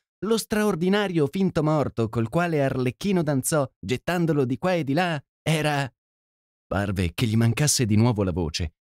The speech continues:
perché si volse per correre via. "Era?" gridò Fisher con autorità.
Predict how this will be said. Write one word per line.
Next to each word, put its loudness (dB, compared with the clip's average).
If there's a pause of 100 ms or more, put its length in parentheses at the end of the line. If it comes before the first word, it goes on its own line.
(160)
perché -2
si 0
volse 0
per 0
correre 0
via. -2 (480)
"Era?" 0 (360)
gridò -2
Fisher -4
con 0
autorità. -6